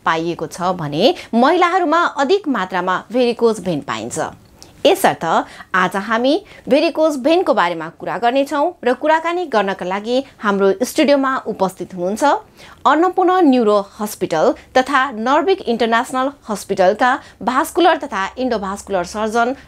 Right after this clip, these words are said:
डाक्टर सन्दीप राज पाण्डे। स्वागत छ डाक्टर कार्यक्रममा।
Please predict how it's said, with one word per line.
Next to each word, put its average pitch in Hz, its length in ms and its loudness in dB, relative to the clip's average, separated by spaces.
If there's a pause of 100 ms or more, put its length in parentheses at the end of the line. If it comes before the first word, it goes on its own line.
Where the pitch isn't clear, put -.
डाक्टर 185 400 0 (220)
सन्दीप 214 360 0
राज 143 160 -4
पाण्डे। 131 580 -6 (460)
स्वागत 277 360 2
छ - 40 -10
डाक्टर 202 300 0
कार्यक्रममा। 165 680 -6